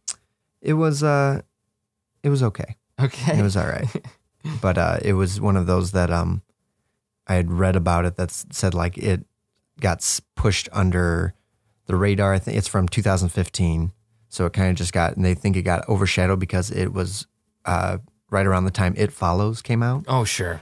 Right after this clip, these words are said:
Speaker 1: And
Speaker 2: Yeah,
Speaker 1: they
Speaker 2: you
Speaker 1: think
Speaker 2: can't compete with that at that time.
Speaker 1: And they were saying that, like, this is the second, this would have been the best film if It Follows didn't come out. And
Speaker 2: Gotcha.
Speaker 1: I don't know. I don't know how, I
Speaker 2: Interesting.
Speaker 1: don't know how I feel about it. I
Speaker 2: Um,
Speaker 1: guess I don't know. I'm not thinking of what else came out in two thousand fifteen, I guess, to compare it to.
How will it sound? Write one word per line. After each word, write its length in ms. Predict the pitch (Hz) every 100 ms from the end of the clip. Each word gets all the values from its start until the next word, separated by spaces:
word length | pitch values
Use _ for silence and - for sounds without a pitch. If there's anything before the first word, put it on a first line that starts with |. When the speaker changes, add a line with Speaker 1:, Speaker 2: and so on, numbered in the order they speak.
| -
Speaker 1:
And 80 |
Speaker 2:
Yeah, 60 | 104
Speaker 1:
they 100 | 98
Speaker 2:
you 100 | 98
Speaker 1:
think 140 | 101
Speaker 2:
can't 100 | 104
compete 300 | 95 95 98
with 100 | 95
that 180 | - 98
at 120 | 98
that 180 | - 92
time. 220 | - 95 92
Speaker 1:
And 100 | 101
they 80 | 101
were 80 | 95
saying 300 | - 101 92
that, 140 | 87
like, 200 | 92 90 -
this 240 | 101 92
is 140 | 101 85
the 120 | -
second, 480 | - - 92 92 117
this 220 | 123 -
would 140 | 113
have 100 | 95
been 160 | 85 -
the 60 | -
best 260 | - -
film 380 | - 87 - - _ -
if 340 | 90 - - _ -
It 140 | 101
Follows 360 | - - - -
didn't 200 | - -
come 160 | -
out. 240 | - - - _ -
And 260 | 123 139 143
Speaker 2:
Gotcha. 120 | 165
Speaker 1:
I 40 | 180
don't 80 | 170
know. 240 | 117 80 _ _ - 156
I 0 |
don't 140 | 135 143
know 140 | 127 107
how, 60 | 104
I 20 |
Speaker 2:
Interesting. 200 | 98 113
Speaker 1:
don't 120 | 113
know 80 | 107
how 100 | 98
I 60 |
feel 180 | 92 90
about 240 | 87 85 87
it. 140 | - _ _ _ _ _ -
I 100 | -
Speaker 2:
Um, 40 |
Speaker 1:
guess 160 | - -
I 60 |
don't 200 | 95 95
know. 180 | 92 90
I'm 320 | 95 95 -
not 240 | 95 90 90 -
thinking 380 | - 95 90 90
of 100 | 85
what 140 | 87
else 180 | 92 90
came 180 | 95 92
out 120 | 92
in 100 | 98
two 120 | 101
thousand 260 | 101 92 95
fifteen, 340 | 95 - 101
I 100 | 95
guess, 340 | 98 101 117 - -
to 60 | -
compare 360 | 90 92 90
it 80 | 98
to. 240 | - 107